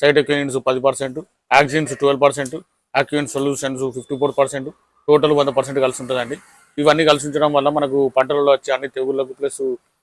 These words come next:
అన్నిటికీ బ-, బ్రహ్మాండంగా పనిచేస్తాయండి. ఈ భూమాగ్జిన్ అనే మందు మనం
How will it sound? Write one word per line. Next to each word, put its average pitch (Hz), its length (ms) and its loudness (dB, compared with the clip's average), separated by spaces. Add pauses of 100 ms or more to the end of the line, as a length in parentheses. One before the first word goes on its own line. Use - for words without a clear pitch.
(560)
అన్నిటికీ 139 360 -4
బ-, 127 300 0
బ్రహ్మాండంగా 135 400 -2
పనిచేస్తాయండి. 127 680 -10 (300)
ఈ 143 80 -2
భూమాగ్జిన్ 151 420 0
అనే 147 100 0
మందు 143 220 0
మనం 139 180 0